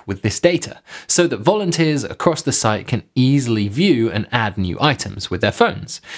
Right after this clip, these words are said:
helping people find their items much quicker. Let's dig in.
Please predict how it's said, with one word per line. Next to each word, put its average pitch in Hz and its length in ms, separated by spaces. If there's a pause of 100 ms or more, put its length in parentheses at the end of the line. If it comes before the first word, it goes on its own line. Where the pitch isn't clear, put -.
(160)
helping 214 260
people 139 260
find 160 380
their 104 160
items 92 320
much 101 300
quicker. - 300 (840)
Let's 170 220
dig - 180
in. - 180